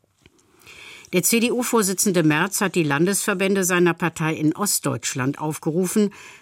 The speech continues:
das Kooperationsverbot mit der A F D einzuhalten. Merz erinnerte im Sender R T L, N T V, seine Parteifreunde an die gemeinsame Verantwortung für das Land.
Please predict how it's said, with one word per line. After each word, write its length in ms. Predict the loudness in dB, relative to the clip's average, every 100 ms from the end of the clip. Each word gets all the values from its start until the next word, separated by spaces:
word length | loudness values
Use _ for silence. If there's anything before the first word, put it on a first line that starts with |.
| -4
das 260 | 0 0
Kooperationsverbot 1200 | 0 -4 -2 -2 0 0 -2 -2 0 -2 0 -2 0
mit 160 | 0
der 200 | 0 -2
A 100 | -2
F 160 | -4 -4
D 220 | 0 0
einzuhalten. 840 | 0 -2 0 -2 -2 -4 -4 -6 -6 -20 -20 -20 -2
Merz 360 | 0 2 0 -2
erinnerte 580 | -2 0 2 2 0
im 180 | 0 2
Sender 360 | 2 2 2 0
R 180 | -2 -4
T 220 | -4 -6 -4
L, 280 | 0 0 0
N 180 | -2 -2
T 100 | -4
V, 400 | -2 0 0 -4 -14 -20 -8
seine 340 | 0 2 2
Parteifreunde 840 | 0 -2 -2 -2 0 0 2 0
an 140 | 0 0
die 60 |
gemeinsame 580 | 2 2 2 2 2 0
Verantwortung 760 | 0 -2 -2 -2 -4 -4 -4 -4
für 160 | -4
das 220 | -4 -4
Land. 380 | -2 -2 -2 -6